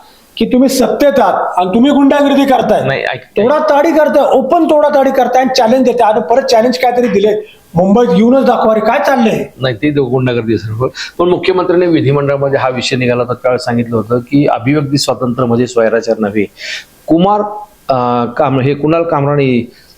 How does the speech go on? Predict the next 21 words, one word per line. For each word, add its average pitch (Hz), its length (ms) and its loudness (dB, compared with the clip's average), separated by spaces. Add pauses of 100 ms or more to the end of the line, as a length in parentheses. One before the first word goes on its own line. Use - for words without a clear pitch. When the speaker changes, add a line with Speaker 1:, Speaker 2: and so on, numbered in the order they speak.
Speaker 2:
तो 180 140 2
स्वैराचार 143 640 0
किंवा 135 520 0
त्याचा 131 640 0
हद्दपार 151 380 -2
केली 143 220 0
असं 143 220 -2
म्हणता 120 260 -2
येत 117 160 -4
नाही. - 240 -8 (540)
त्यांनी 190 320 2
त्या 175 320 0
प्रसंगावरती 185 1120 2
ते 185 60 -4
काव्य 156 320 2
सादर 135 260 -2
केलं, 131 280 0
जे 143 160 2
व्यंग 156 280 0
सादर 139 300 0
केलं, 113 340 0